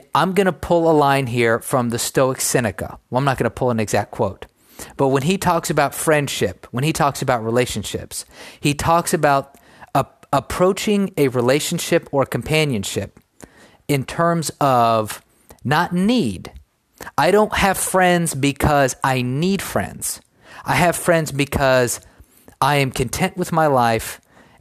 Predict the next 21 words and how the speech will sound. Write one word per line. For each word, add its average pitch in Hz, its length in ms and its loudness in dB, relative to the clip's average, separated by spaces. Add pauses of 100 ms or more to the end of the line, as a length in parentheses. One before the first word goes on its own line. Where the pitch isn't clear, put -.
and 127 140 -2
friends 151 560 0
bring 139 280 -2
me 131 140 0
enjoyment 104 720 -4
because - 260 -2
I 131 120 2
love 120 480 -2
my 110 160 0
friends. - 560 -10 (1120)
I 151 120 4
want 196 240 2
a 196 60 0
companion 151 800 0 (320)
because 139 520 0
I 139 80 2
want 139 240 -2
to 135 120 0
love 120 420 0
a 139 60 0
companion, 147 640 -2